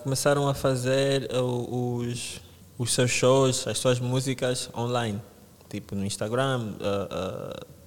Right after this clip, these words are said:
de borla, essa coisa toda, grátis. Ah, nós também olhamos para isso. Nós, ah, nessa altura, nesse período mesmo do covid, nós chegamos até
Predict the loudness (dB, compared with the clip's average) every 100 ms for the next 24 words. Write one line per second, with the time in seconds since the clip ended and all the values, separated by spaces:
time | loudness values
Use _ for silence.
0 | -20 -20 -12 0 2 2 2 -4 -4 -8
1 | -10 -10 -8 -6 -6 -4 -2 -2 -2 -8
2 | -12 -16 -16 -16 -18 -18 -6 -2 0 -2
3 | -4 -8 -4 0 2 2 0 0 0 0
4 | -2 -2 0 2 2 0 -2 -2 -2 -2
5 | -6 -8 -10 -10 -6 -4 -4 -4 -6 -8
6 | -4 -2 0 0 0 -2 -4 -6 -6 0
7 | 0 2 -2 -2 -2 0 2 2 2 2
8 | 0 -2 0 0 -2 -2 -2 -4 -4 -4
9 | -2 -4 -4 -2 -2 -2 -2 -2 -2 -2
10 | -2 0 0 0